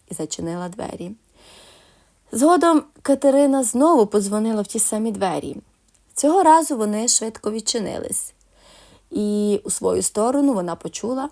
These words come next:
брудну лайку. Ошелешена, Катерина одразу відступила. Двері зачинились перед нею. Вона повернулася до хлопчика, який все ще сидів за столом.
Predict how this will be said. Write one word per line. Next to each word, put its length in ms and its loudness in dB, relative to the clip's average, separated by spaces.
брудну 360 -4
лайку. 440 -6
Ошелешена, 720 2
Катерина 480 4
одразу 340 2
відступила. 680 -4
Двері 300 0
зачинились 640 -4
перед 280 -8
нею. 400 -4
Вона 200 4
повернулася 640 0
до 80 -4
хлопчика, 680 -8
який 300 -4
все 400 -4
ще 180 -8
сидів 320 -6
за 140 -6
столом. 500 -6